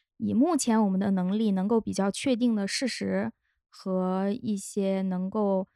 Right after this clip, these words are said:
帮助你在不需要经历那件事情，你就知道后果的情况下的这样的知识是比较值得传播。如果我们只谈知识成品的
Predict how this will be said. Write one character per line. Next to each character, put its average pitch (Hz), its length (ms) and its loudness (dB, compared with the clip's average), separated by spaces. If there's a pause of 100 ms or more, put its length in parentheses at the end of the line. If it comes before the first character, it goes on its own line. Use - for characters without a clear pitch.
(160)
帮 240 180 6
助 247 140 4
你 196 100 4
在 220 160 2
不 294 160 -2
需 - 140 4
要 415 140 10
经 254 200 4
历 247 120 8
那 226 120 6
件 208 220 2
事 - 180 0
情， 180 340 0
你 170 40 -6
就 220 160 2
知 247 220 0
道 247 160 6
后 247 200 4
果 - 360 -8
的 - 200 -12
情 185 200 -10
况 202 180 -2
下 196 140 -2
的 185 80 2
这 277 100 0
样 370 100 2
的 262 80 4
知 196 220 -2
识 185 320 -8 (320)
是 - 140 -8
比 190 80 -2
较 185 180 4
值 180 160 -4
得 190 100 2
传 175 280 -4
播。 190 120 4
如 240 120 8
果 285 60 8
我 254 40 8
们 247 100 6
只 185 120 0
谈 190 180 -2
知 254 140 -2
识 247 120 -4
成 185 240 -4
品 220 140 -8
的 - 140 -18